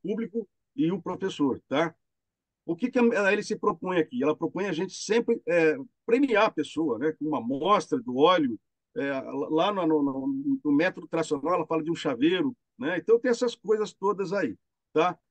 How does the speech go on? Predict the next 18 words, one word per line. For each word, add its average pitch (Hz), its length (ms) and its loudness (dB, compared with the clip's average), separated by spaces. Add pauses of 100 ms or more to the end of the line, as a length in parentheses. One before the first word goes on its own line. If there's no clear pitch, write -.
(140)
É 208 100 4
uma 233 140 4
forma 214 240 -2
de 220 80 -6
você 202 180 -6
ganhar 190 320 2
um 220 80 -4
carinho 202 460 0
da 185 160 -2
pessoa 175 580 -2 (240)
e 151 80 0
ganhar 175 240 0
confiança 170 480 -4
cada 170 240 2
vez 175 180 -2
mais, 131 280 -4
porque 147 280 -10
essa 208 440 -2